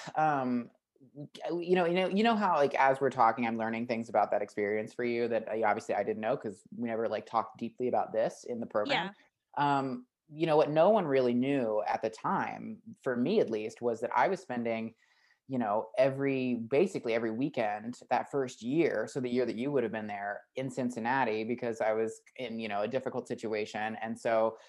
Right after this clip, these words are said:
Speaker 1: I was so invested in <laughs> kind of, like, being separated from kind of Lexington in a weird way because I was still struggling to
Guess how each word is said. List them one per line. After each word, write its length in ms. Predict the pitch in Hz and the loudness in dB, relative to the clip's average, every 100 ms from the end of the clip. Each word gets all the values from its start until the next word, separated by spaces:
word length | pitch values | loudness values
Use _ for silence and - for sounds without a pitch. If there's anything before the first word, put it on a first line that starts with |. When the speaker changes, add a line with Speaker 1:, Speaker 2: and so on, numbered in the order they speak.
| - - - - | -20 -20 -14 -6
Speaker 1:
I 220 | 131 180 | -2 0
was 300 | 160 143 - | 2 0 -4
so 800 | - - 139 147 160 185 202 - _ 135 | -6 2 6 6 6 4 2 -2 _ -6
invested 840 | 131 123 120 - 202 208 214 - | -4 -2 -2 -4 0 2 2 -2
in 260 | 131 139 135 | -4 -2 -2
<laughs> 0 | |
kind 520 | - - - 139 - 190 | -6 -10 -10 -10 -4 -2
of, 140 | 165 | 0
like, 260 | 139 123 131 | -2 -2 -4
being 540 | 127 123 123 131 123 _ _ | -2 0 0 -4 -8 _ _
separated 800 | - 120 - 175 196 220 247 214 | 0 0 2 2 4 2 0 -4
from 520 | - 196 202 196 196 - _ 208 - | -2 -2 -2 -4 -8 -14 _ -18 -8
kind 200 | 208 214 | -4 0
of 40 | |
Lexington 520 | 208 214 220 208 220 | 0 -2 -4 -4 -2
in 80 | 202 | -2
a 40 | 202 | 0
weird 220 | 208 202 | 0 4
way 320 | 208 208 208 | 4 4 0
because 280 | 165 151 151 | -4 -2 0
I 80 | 143 | 0
was 80 | 147 | 0
still 120 | 165 | -6
struggling 460 | - 147 147 147 | 0 2 2 0
to 180 | 139 117 | 0 -2